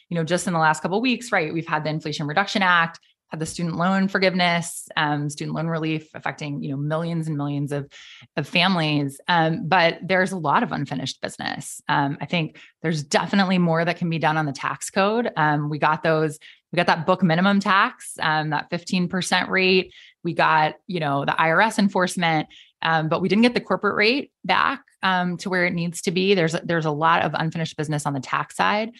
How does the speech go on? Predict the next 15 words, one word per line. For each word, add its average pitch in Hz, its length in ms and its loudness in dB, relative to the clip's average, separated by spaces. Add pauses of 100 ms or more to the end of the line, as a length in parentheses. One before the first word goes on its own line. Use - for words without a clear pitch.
(300)
Um, 165 240 2
obviously 202 340 4
need 185 140 2
Congress 175 400 -2
to - 120 -6
do 156 160 -2
that, 220 300 2
but, 175 220 0 (360)
you - 60 4
know, 226 60 8
there 233 140 6
are - 40 6
a 190 40 0
few 208 480 0
tax 185 500 -2